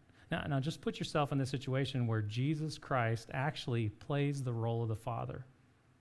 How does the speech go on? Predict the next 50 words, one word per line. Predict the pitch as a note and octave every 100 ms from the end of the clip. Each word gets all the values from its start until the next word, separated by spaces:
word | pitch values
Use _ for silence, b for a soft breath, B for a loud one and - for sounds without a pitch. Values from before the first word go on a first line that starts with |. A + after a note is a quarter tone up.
| _ _
He | D3
stepped | - - C#3 -
into | B2 C3 C3+ B2+ A#2+
the | G#2+
slop | G#2 - A2+ G#2+ C3 C3
of | G#2+
our | G2
mess. | F#2+ A2+ A2+ -
He | B2
ran | A#2+ B2+ C#3+ C3 A#2+
to | D3+ C#3+
us, | C3+ A#2 -
and | A#2
he |
took | A2+ E3 E3 - B B
on | C3+ D3
our | C#3 A#2
shame | - - C#3+ C#3+ C3+
and |
our | G#2+
stink | - - - D3 C#3
and | A#2+
our | G#2+
stench, | - - D3+ C3 - B B
and | C3
he | B2+
went | C3+ F3+ A3
all | D3 F3
the |
way | F#3 E3
to |
the | B2
cross | A#2 - G3 A2+ A2 C3 - - - - - - -
for | B2+ B2
us. | C3+ A2+ A#2+ - - - - _ _ _ _ -
The, | C#3 B2 -
the | C#3 C#3
smell | - - D3+ F3 F3+
of | D3+
our | C3
sin, | - - E3 D#3+ C#3+
the | B2
stench | - E3
of | E3+
our | D3+
sins | C3+ F3
actually | D3+ D#3+ F3
transferred | - E3+ F3 - C#3
to | A#2+
him, | A#2 F#3+ D#3 A2